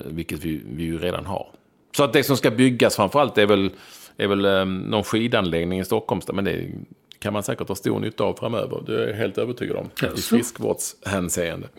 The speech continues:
Speaker 1: Så. Och snön bör vi heller inte bry, det har jag också skrivit om, eller hur?
Speaker 2: Ja,
Speaker 1: Kommer
Speaker 2: men
Speaker 1: du
Speaker 2: jag
Speaker 1: ihåg?
Speaker 2: berättade
Speaker 1: Snön,
Speaker 2: om det,
Speaker 1: så
Speaker 2: ja,
Speaker 1: de,
Speaker 2: ja.
Speaker 1: snön, fa-, det fanns ju ingen snö i Pyeongchang.
Speaker 2: Nej.
Speaker 1: De gjorde all snö. Och så, så visade det sig när jag kollade lite närmare att man åker alltid på konstgjord snö.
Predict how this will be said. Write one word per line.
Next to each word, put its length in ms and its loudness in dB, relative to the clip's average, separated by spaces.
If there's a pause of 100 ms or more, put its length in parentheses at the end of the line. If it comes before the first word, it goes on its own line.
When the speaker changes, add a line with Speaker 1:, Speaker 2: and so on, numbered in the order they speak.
(920)
Speaker 1:
Så. 240 -8 (120)
Och 160 6
snön 420 8
bör 100 6
vi 100 8
heller 160 8
inte 140 6
bry, 200 8 (300)
det 80 6
har 100 8
jag 80 6
också 240 2
skrivit 320 2
om, 100 4
eller 180 4
hur? 140 2 (360)
Speaker 2:
Ja, 160 6
Speaker 1:
Kommer 20 8
Speaker 2:
men 100 6
Speaker 1:
du 60 8
Speaker 2:
jag 80 8
Speaker 1:
ihåg? 100 2
Speaker 2:
berättade 180 6
Speaker 1:
Snön, 240 8
Speaker 2:
om 120 8
det, 140 8
Speaker 1:
så 80 10
Speaker 2:
ja, 100 10
Speaker 1:
de, 80 8
Speaker 2:
ja. 60 8
Speaker 1:
snön, 500 6
fa-, 260 2
det 80 6
fanns 280 2
ju 40 6
ingen 160 6
snö 340 6
i 40 4
Pyeongchang. 500 -2 (120)
Speaker 2:
Nej. 180 -6 (760)
Speaker 1:
De 140 4
gjorde 300 6
all 100 4
snö. 280 4
Och 160 6
så, 100 -2
så 100 -2
visade 260 4
det 40 4
sig 160 4
när 80 4
jag 140 4
kollade 220 4
lite 140 2
närmare 300 2
att 100 -2
man 120 4
åker 260 4
alltid 420 2
på 80 -8
konstgjord 460 -4
snö. 180 -6